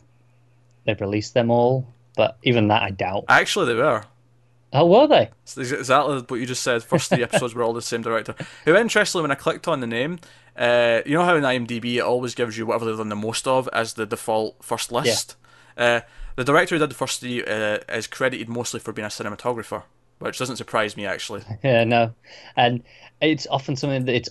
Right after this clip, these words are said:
Speaker 1: often whoever does the first episode establishes the style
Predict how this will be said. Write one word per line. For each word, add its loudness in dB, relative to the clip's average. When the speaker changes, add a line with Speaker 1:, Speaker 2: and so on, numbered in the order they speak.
Speaker 1:
often 2
whoever 2
does -2
the -16
first 0
episode 0
establishes -4
the -18
style -2